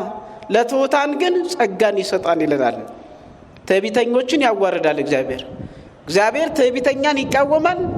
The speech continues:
እግዚአብሔር ትዕቢተኞችን ያዋርዳል። እግዚአብሔር በትሕትና ውስጥ ያሉትን ኃይል ብርታት ይሆናቸዋል። እግዚአብሔር በትሕትና ውስጥ ያሉትን ያሻግራቸዋል። ትዕቢተኞችን ግን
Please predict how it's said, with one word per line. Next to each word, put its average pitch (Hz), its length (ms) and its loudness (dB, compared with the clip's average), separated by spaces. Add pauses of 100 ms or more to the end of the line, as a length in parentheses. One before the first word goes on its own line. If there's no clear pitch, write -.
(280)
እግዚአብሔር 277 680 0
ትዕቢተኞችን 254 840 0
ያዋርዳል። 175 640 2 (680)
እግዚአብሔር 277 520 0
በትሕትና 294 560 0 (220)
ውስጥ 294 340 -2
ያሉትን 285 500 2 (420)
ኃይል 311 400 2 (340)
ብርታት 285 460 0
ይሆናቸዋል። 254 680 2 (480)
እግዚአብሔር 294 540 0
በትሕትና 294 640 0
ውስጥ 285 220 -2
ያሉትን 302 480 0 (320)
ያሻግራቸዋል። 247 1300 0 (460)
ትዕቢተኞችን 311 1040 2
ግን 392 160 2